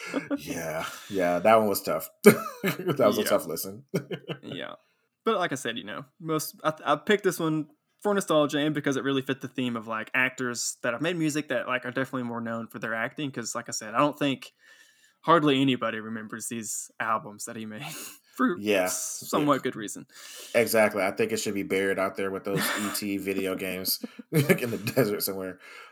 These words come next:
Speaker 1: Uh, speaking of actors that I know you absolutely love, let's talk about Thirty Seconds to
Speaker 2: <sighs> I was,
Speaker 1: Mars.
Speaker 2: I was gonna do that one next, yeah.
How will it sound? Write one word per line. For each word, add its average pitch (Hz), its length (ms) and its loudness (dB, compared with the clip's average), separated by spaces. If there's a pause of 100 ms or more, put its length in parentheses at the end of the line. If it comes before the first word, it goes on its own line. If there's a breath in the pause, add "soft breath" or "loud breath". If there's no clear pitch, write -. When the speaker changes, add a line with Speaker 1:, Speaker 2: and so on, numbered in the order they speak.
(100)
Speaker 1:
Uh, 104 300 8
speaking 180 340 2
of 127 100 4
actors 117 340 6
that 107 100 4
I 98 80 4
know 104 160 2
you 98 160 0
absolutely 95 600 4
love, 90 420 0 (380 loud breath)
let's 113 160 -2
talk 123 220 2
about 127 440 6 (800)
Thirty 95 200 -2
Seconds 110 340 0
to 139 80 -2 (240)
Speaker 2:
<sighs> 85 260 0
I 131 140 4
was, 127 160 0
Speaker 1:
Mars. - 60 -6
Speaker 2:
I 127 80 4
was 123 160 0
gonna 131 280 0 (120)
do 139 140 2
that 127 160 2
one 123 160 -2
next, 120 320 -2
yeah. 120 280 0